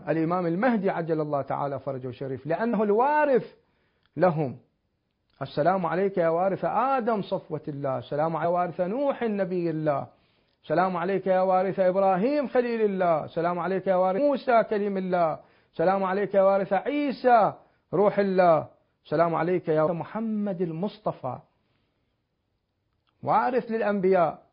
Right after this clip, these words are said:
الإمام المهدي. هذه ال-، هذا المقطع النوراني إنما جاء به الإمام سلام الله عليه كي يجعل ذهن الداعي أنه حينما يتعرض إلى هذه اللفظة يس-، يستذكر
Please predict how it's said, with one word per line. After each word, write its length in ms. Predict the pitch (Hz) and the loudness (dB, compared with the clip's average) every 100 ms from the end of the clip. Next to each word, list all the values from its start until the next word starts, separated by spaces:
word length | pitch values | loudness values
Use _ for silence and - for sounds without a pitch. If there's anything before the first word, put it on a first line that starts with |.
| - | -6
الإمام 280 | 151 156 156 | -4 -2 -2
المهدي. 460 | 151 139 131 120 117 _ _ | -4 -6 -8 -12 -16 _ _
هذه 340 | 139 143 143 | -4 -2 -2
ال-، 580 | 147 139 139 147 - 151 | -2 -4 -8 -12 -12 -6
هذا 200 | 143 156 | -2 0
المقطع 540 | 156 156 156 - 240 214 | 0 -2 -2 0 0 2
النوراني 720 | 190 175 180 175 233 277 262 160 | 0 2 2 2 -2 -4 -6 -2
إنما 320 | 180 170 170 | 0 2 2
جاء 240 | 180 180 | 2 2
به 160 | 170 175 | 2 0
الإمام 320 | 170 170 170 | 0 -2 -2
سلام 280 | 185 175 175 | 0 0 0
الله 160 | 175 | -2
عليه 360 | 160 202 262 269 - _ _ _ _ | 0 4 4 4 -2 _ _ _ _
كي 360 | 185 202 185 - _ _ _ - | 6 6 4 -6 _ _ _ 4
يجعل 460 | 233 208 170 165 | 6 6 2 2
ذهن 540 | 220 254 220 208 165 - _ - | 4 6 6 6 4 -2 _ -6
الداعي 640 | 143 180 180 190 269 302 - _ _ _ _ _ _ 143 | 2 2 2 0 -2 -2 -6 _ _ _ _ _ _ -4
أنه 560 | 165 165 180 247 247 - | -2 0 2 0 -4 -4
حينما 360 | 180 180 175 170 | -2 0 0 0
يتعرض 520 | 175 202 285 277 254 | 2 2 4 4 6
إلى 120 | 247 | 6
هذه 320 | 233 240 220 | 6 6 4
اللفظة 500 | 226 233 226 233 262 262 _ _ _ _ 151 | 4 0 0 0 0 -4 _ _ _ _ 0
يس-، 440 | 185 - - - 196 | 0 -2 -16 -8 0
يستذكر 720 | 202 202 269 277 - 294 | 0 2 4 2 4 2